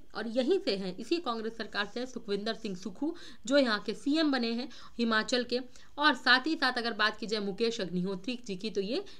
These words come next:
डिप्टी सीएम बने हैं। तो कहा जा रहा है कांग्रेस लीडर सुखविंदर सिंह सुक्खू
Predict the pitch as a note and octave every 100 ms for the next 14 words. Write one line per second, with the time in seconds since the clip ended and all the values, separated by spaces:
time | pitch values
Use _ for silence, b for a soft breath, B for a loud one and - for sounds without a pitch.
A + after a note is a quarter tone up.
0 | B E3+ B3 C#4 B3 E4 D#4+ G3 F#3+ A#3
1 | - - F3 E3+ D#3+ D3+ - - b b
2 | b b b b b b - C4+ C4+ D#4+
3 | G4 F4 E4+ D#4+ C4+ B3+ D#4+ C4 B3+ A3
4 | A3+ A#3+ B3 B3+ C4 C#4 C#4 B3 C4+ D4
5 | G#3+ G#3+ B3+